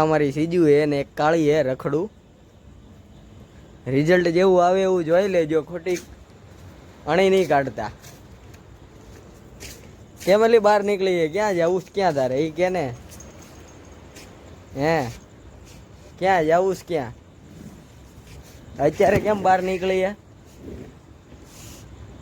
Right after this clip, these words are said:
કેમ બહાર નીકળી? અચ્છા, એવું હે, ગરમી થાય હે. રમવાનો સમય હે તારા મહા કાકાને. હે અલી?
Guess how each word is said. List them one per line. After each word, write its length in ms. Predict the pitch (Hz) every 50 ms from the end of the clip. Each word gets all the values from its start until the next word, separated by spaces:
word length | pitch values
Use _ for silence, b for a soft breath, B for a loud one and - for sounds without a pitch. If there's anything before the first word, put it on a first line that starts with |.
| - - - - - - - - - - - - - - - - - - - - - - - - - - - - - - - - - - -
કેમ 200 | - 170 202 214
બહાર 160 | 208 220 220
નીકળી? 380 | 208 220 220 208 214 214 185 143 - - - - - - - _ _ - - _ - - - - - - - - _ - - - - - - - - - - - - - - - - - - - - - -
અચ્છા, 340 | 127 156 147 - 185 143 123
એવું 340 | 123 123 135 165 202 214 214 180
હે, 80 | 147 127
ગરમી 360 | 120 147 170 214 226 247 247
થાય 420 | 208 233 233 220 202 185 160 131
હે. 140 | 117 113 131 - - - - - - - - - - - - - - -
રમવાનો 500 | 147 165 196 226 233 247 240 233 233 220
સમય 220 | 185 226 220 220 220 208
હે 80 | 196
તારા 240 | 170 175 175 175 165
મહા 240 | 160 156 151 143 135
કાકાને. 400 | 131 135 127 120 127 120 117 113 113 117 113 - - - - - - - - - - - - - - - - 160
હે 140 | 139 156 170 175
અલી? 220 | 180 190 202 226